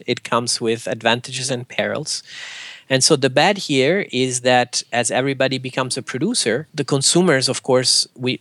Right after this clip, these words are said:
our, the amount of attention that we can dedicate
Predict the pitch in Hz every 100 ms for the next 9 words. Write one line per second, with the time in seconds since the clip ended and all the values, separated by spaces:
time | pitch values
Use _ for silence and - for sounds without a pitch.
0 | 123 135 156 139 131 - 131 139 156 170
1 | 160 131 - 175 175 - 120 120 135 -
2 | _ 120 117 - 123 131 117 135 151 165
3 | 110 120 - -